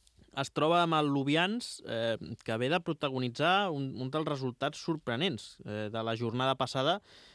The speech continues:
perquè guanyava per quatre a zero el Tordera, i jo revisava jugadors, mm, ju-, revisava les plantilles,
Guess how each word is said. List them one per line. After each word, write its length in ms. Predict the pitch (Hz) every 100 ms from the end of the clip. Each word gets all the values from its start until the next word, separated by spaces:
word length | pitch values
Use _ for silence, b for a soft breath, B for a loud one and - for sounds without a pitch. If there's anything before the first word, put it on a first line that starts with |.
| B
perquè 220 | - - 113
guanyava 320 | 113 123 160
per 160 | 175
quatre 260 | 143 135 127
a 40 |
zero 180 | 120 131
el 100 | 185
Tordera, 460 | 135 110 135 170 104
i 140 | 107 110
jo 120 | 123
revisava 520 | 147 151 147 147 147
jugadors, 680 | 139 127 123 147 190 190 - -
mm, 380 | 120 120 117 117
ju-, 200 | 117 117 -
revisava 360 | 113 117 123 143
les 120 | 139
plantilles, 680 | - 123 113 131 160 208